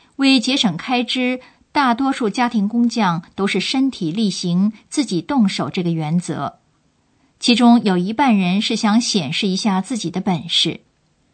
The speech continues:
许多人在谈到为什么要自己动手的时候，很干脆地说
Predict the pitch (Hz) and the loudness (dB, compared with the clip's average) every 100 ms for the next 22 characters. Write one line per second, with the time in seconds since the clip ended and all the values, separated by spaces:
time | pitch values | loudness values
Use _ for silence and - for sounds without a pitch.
0 | _ _ _ - 247 302 311 240 226 247 | _ _ _ -8 -2 2 4 4 4 2
1 | 220 214 202 196 226 196 180 330 294 180 | 0 0 0 2 4 4 4 0 0 2
2 | 202 190 196 277 190 170 277 233 214 123 | 2 2 -2 -6 -6 -6 0 0 0 -4
3 | 160 - 165 208 165 170 - - - 214 | -4 -4 -4 0 -2 -2 -18 -14 0 2
4 | 214 294 302 294 196 190 - 233 233 | 2 0 -2 -2 -2 -2 -2 0 0